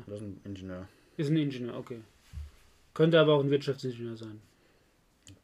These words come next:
Speaker 1: Ge-, wahrscheinlich, ja.
Speaker 2: Okay. Mhm.
Speaker 1: Ähm, ja, der Kalkulator ist halt mehr oder weniger nur dafür da,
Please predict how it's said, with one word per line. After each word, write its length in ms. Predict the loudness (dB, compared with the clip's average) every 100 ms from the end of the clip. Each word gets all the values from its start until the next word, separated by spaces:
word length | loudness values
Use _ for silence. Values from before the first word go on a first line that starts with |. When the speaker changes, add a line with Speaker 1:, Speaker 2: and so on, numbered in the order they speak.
| _ -18
Speaker 1:
Ge-, 100 | -18 -16 -16 -12
wahrscheinlich, 540 | -10 -6 -6 -8 -8
ja. 220 | -8 -8
Speaker 2:
Okay. 340 | -4 -2 -4 -6 -12 -10
Mhm. 240 | -6 -6 -8 -20 -20 -20 -20 -20 -20 -20 -12 -12 -12 -16 -20 -20 -20 -6
Speaker 1:
Ähm, 760 | 0 0 0 0 0 0 -4 -6 -16 -4
ja, 120 | 0
der 80 | 4
Kalkulator 540 | 4 4 2 4 4
ist 140 | 4 2
halt 180 | 0
mehr 120 | 2 4
oder 120 | 4
weniger 420 | 4 4 2 0 -6 -10
nur 260 | -2 4 6
dafür 220 | 6 4
da, 420 | 4 6 6 2